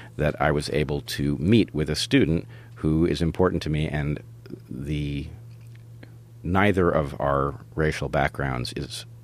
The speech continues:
fun-, is primary in our relationship. We know each other as people, and that's really how I would like to see all of us interacting on campus. We all have our backgrounds; they matter to us, but it can, it cannot become the primary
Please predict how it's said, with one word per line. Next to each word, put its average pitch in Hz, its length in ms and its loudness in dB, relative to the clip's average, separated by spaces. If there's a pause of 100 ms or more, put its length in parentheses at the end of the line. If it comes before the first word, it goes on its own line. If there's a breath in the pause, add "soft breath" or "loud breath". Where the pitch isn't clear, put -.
fun-, 78 520 -2
is 67 260 -6 (120)
primary 73 520 0
in 69 100 -2
our 67 120 -2
relationship. - 600 -6 (120)
We 60 260 -8 (320)
know 78 240 -2
each 73 160 -2
other 65 200 -2
as 69 120 -2
people, 65 340 -6
and 64 120 -6
that's - 260 -4 (180)
really 78 280 -4
how 78 160 2
I 73 60 4
would 69 120 -2
like 82 200 2
to 73 60 -6
see 78 280 0 (420 loud breath)
all 90 220 4
of 69 100 -2
us - 140 -4
interacting 67 560 -4
on 71 100 -2
campus. - 560 -2
We 67 140 -4
all 71 160 0
have 80 140 0
our 78 100 2
backgrounds; 69 560 -2
they - 100 -4
matter 107 340 0
to 65 200 -8
us, - 180 -6 (460 loud breath)
but 78 100 0
it 71 100 -4
can, 80 280 2 (100)
it 90 120 -2
cannot 90 300 2
become 78 360 -2 (260 loud breath)
the 85 380 0
primary 73 760 -2